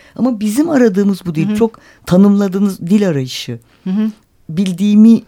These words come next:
Speaker 1: bana birazcık sorgulatacak, hatta çarpıştıracak.
Speaker 2: Açacak,
Speaker 1: Bazen,
Speaker 2: şaşırtacak.
Speaker 1: ya biraz ben aşka benzetiyorum. Bu hem çok tensel bir şey. İyi
Speaker 2: Hı hı.
Speaker 1: edebiyat, müthiş tensel bir şey. Sizi alıp
Speaker 2: Kesinlikle.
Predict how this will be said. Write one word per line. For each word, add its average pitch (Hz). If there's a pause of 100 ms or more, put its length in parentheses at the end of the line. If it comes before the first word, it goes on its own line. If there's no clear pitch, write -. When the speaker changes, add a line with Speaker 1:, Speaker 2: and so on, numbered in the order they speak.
(160)
Speaker 1:
bana 185
birazcık 185
sorgulatacak, 175
hatta 170
çarpıştıracak. 143
Speaker 2:
Açacak, 151 (160)
Speaker 1:
Bazen, 202
Speaker 2:
şaşırtacak. 202
Speaker 1:
ya 180
biraz 330
ben 269
aşka 185
benzetiyorum. 139
Bu 196 (320)
hem 262
çok -
tensel 208
bir 185
şey. 117 (420)
İyi 175
Speaker 2:
Hı 180
hı. 170
Speaker 1:
edebiyat, 147
müthiş -
tensel 123
bir 127
şey. 190
Sizi 170
alıp 180
Speaker 2:
Kesinlikle. 180